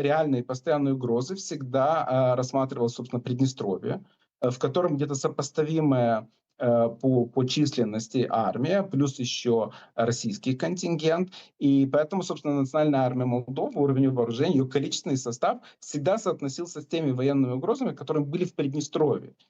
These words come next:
И с этой точки зрения, ну, ещё соотнося, понятно, с молдавским, э,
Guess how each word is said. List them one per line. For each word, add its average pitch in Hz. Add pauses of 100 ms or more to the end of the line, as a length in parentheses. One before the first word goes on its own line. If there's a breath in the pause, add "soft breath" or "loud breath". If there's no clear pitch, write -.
(140)
И 135
с 131
этой 190
точки 135
зрения, 180
ну, 143
ещё 139
соотнося, 127
понятно, 120
с -
молдавским, 117
э, 101